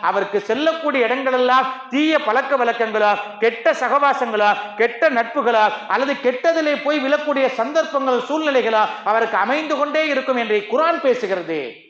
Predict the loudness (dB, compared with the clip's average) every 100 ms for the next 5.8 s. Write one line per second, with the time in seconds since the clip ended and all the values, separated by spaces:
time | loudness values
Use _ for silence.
0 | _ -6 -2 -4 -2 -2 2 2 2 0
1 | 0 -4 -6 -2 -2 -2 0 0 -2 -4
2 | -6 -2 0 0 0 -8 -4 0 2 0
3 | 0 2 2 0 -6 -4 -2 0 0 -2
4 | -2 -10 -4 0 2 0 -2 0 0 0
5 | -2 0 -2 -2 -2 0 2 2